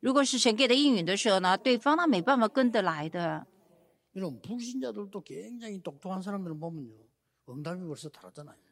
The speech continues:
Speaker 1: 我们看那些未信者非常聪明的人，他们的应允呢，就不一样嘛。
Speaker 2: 그 우리 렘넌트들은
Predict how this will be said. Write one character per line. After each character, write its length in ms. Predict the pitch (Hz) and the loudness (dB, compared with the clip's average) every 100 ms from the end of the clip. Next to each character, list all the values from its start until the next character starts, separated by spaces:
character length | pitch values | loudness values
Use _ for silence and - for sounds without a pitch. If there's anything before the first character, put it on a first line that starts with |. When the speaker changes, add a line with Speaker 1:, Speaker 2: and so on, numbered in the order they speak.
| - | -4
Speaker 1:
我 100 | 202 | 0
们 80 | 214 | 4
看 200 | 277 247 | 4 6
那 100 | 262 | 4
些 140 | 262 | 4
未 140 | 240 | 4
信 160 | 269 285 | 4 4
者 140 | 220 | 4
非 180 | 175 277 | 2 4
常 120 | 262 | 4
聪 200 | 214 277 | 4 4
明 160 | 269 190 | 4 2
的 80 | 185 | 0
人， 260 | 180 175 | 0 0
他 160 | 208 269 | 0 0
们 40 | |
的 100 | 269 | 0
应 180 | - 269 | 4 4
允 100 | 247 190 | 4 2
呢， 80 | |
就 160 | 175 220 | 0 -2
不 200 | 202 240 | -2 -4
一 140 | 240 | 0
样 200 | 294 302 202 | 2 4 2
嘛。 280 | 147 151 156 - _ _ _ _ 190 196 196 _ _ _ _ _ _ _ | -2 -6 -12 -20 _ _ _ _ _ -20 -20 _ _ _ _ _ _ _
Speaker 2:
그 100 | 180 | -4
우리 400 | 185 170 165 175 | -2 -2 -4 -4
렘넌트들은 880 | 175 208 185 165 147 135 156 180 | -4 -4 -4 -4 -6 -6 -6 -8